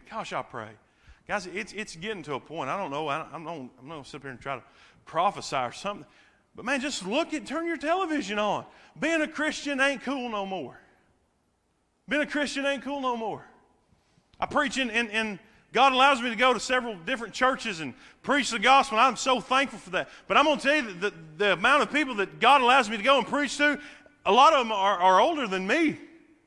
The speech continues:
Nobody's younger than me anymore, hardly. Why? Because being a Christian, guys, it, it, it ain't cool. And it's getting to a point now where, man, it's, you're gonna suffer more and more persecution. I just pray.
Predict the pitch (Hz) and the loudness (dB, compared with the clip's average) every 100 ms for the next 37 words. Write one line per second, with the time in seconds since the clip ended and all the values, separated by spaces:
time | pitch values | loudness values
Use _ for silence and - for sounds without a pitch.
0 | _ _ 202 285 233 180 131 120 113 113 | _ _ -4 -4 -2 -4 -6 -10 -14 -16
1 | 113 110 117 110 _ _ _ _ _ _ | -18 -20 -20 -20 _ _ _ _ _ _
2 | _ _ _ _ _ _ _ _ _ _ | _ _ _ _ _ _ _ _ _ _
3 | - 202 135 131 139 160 - 185 - 120 | -8 -6 -6 -10 -12 -12 -10 -12 -12 -12
4 | 131 131 - 131 101 131 123 120 147 123 | -12 -12 -16 -16 -16 -18 -20 -20 -20 -20
5 | _ _ _ _ _ _ _ _ _ _ | _ _ _ _ _ _ _ _ _ _
6 | - 143 202 233 - 190 - 214 180 202 | -12 -10 -6 -4 -2 -2 -2 -4 -2 0
7 | 214 147 156 190 180 - 156 180 190 160 | 0 -2 -4 -6 -6 -12 -12 -10 -10 -8
8 | 202 180 156 175 175 185 165 175 165 - | -8 -8 -10 -10 -10 -10 -10 -10 -10 -12
9 | 170 165 123 127 175 160 - 120 | -14 -14 -10 -8 -8 -10 -12 -14